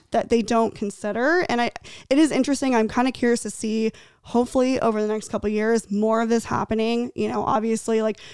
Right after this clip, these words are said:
we want this for the entire nation. We want all nurses to have, we should have fair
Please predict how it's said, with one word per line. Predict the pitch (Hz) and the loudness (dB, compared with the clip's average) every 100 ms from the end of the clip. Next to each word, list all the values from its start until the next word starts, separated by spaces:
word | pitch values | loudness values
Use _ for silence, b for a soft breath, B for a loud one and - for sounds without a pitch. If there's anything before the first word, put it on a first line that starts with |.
| B - | B 0
we | 240 | 2
want | 226 233 | 4 4
this | 247 247 | 4 2
for | - 247 | 2 4
the | 240 | 4
entire | 226 - - 226 226 226 214 | 0 -2 0 2 2 0 -2
nation. | 214 220 - 202 | -2 -2 0 0
We | |
want | 208 196 - | 0 0 2
all | 226 233 | 2 4
nurses | 226 226 220 | 2 0 -4
to | 220 | -6
have, | 202 302 - | -2 -2 -2
we | 226 | -4
should | - 247 | 0 -2
have | - 240 226 B B B _ | 2 0 0 B B B _
fair | - 247 240 233 | 0 4 4 2